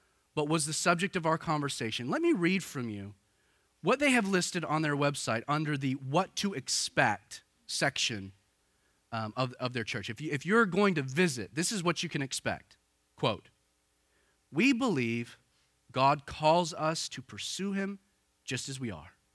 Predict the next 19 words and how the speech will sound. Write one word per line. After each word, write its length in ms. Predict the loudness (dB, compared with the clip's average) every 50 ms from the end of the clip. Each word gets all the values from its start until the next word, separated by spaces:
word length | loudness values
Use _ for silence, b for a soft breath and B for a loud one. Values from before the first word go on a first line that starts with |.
| _ _ _ _ _ _ _ _ _ _ _ _ _ _ -6
inside 640 | -4 -4 -2 -2 -2 0 0 2 2 2 0 -2 -4
and 160 | -6 -6 -6
out. 200 | -8 -10 -14 -18 _ _ _ _ _ _ _ _ _ _ _ _ _ _ _ _ _ _ _ _
So 160 | -8 -6 -2
we 180 | 0 4 4 4
nurture 640 | 6 6 4 4 2 2 0 -2 -2 -2 -2 -4 -8 _ _ _ _ _ _ -14
a 60 | -12
casual, 640 | -8 0 2 4 4 4 2 0 -4 -10 -12 -14 -16 -20 _ _ _ _ _ _ _
fun, 540 | -12 -4 -2 0 0 0 -2 -4 -8 -12 -16 _ _ _ _ _ _ -8
and 100 | -6 -6
inviting 460 | -6 -2 2 4 6 6 6 4 0
atmosphere. 640 | -2 -4 -6 -8 -10 -10 -10 -10 -12 -14 -18 -18 -20 _ _ _ _ _ _ _ _ b b b b b b
As 140 | -2 2 4
our 120 | 4 4 4
guest, 440 | 6 6 8 8 6 6 2 -2
you 80 | -6 -4
can 160 | -2 -2 -2
check 340 | 0 2 4 4 4 4 4
out 340 | 6 6 8 8 6 4 2